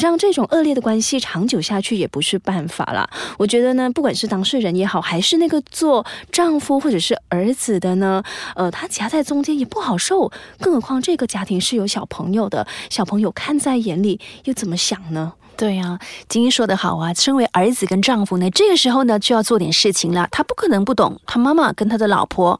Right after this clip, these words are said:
Speaker 2: 关系是闹僵的，对吧？
Speaker 1: 因为往往婆媳关系，我觉得最关键的还是那个男人啊，
Speaker 2: 嗯。
Speaker 1: 男人要会做点东西啊。
Speaker 2: 嗯，这边也可能有一些例子哦，比如说，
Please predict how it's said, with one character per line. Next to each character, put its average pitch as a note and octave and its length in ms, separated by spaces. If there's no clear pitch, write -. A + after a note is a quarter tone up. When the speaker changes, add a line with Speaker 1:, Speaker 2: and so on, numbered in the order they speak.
Speaker 2:
关 G3 160
系 A3 120
是 G3+ 160
闹 G3 200
僵 E3+ 240
的， D#3+ 100
对 D#3+ 140
吧？ F4+ 80
Speaker 1:
因 G4 40
为 G4 60
往 C#4+ 240
往 C4 160
婆 G#3 160
媳 G#3+ 140
关 A#3+ 200
系， D4 200
我 A#3+ 100
觉 D4+ 140
得 D#4+ 80
最 G4 180
关 D4+ 220
键 F#4 180
的 E4 60
还 G3 120
是 C#4 140
那 D4+ 100
个 D4+ 120
男 F#3 260
人 F#3 260
啊， F#3 160
Speaker 2:
嗯。 B3 200
Speaker 1:
男 C#4 160
人 D#4+ 160
要 E4+ 140
会 G4 200
做 F#4 240
点 A3+ 160
东 G3+ 240
西 G3 240
啊。 B2+ 240
Speaker 2:
嗯， A3+ 220
这 - 140
边 A#3+ 120
也 F#3+ 120
可 - 120
能 F3 80
有 F#3 140
一 F3+ 40
些 G3 120
例 G3+ 180
子 F3 160
哦， E3 100
比 G#3 120
如 F3 240
说， E4+ 260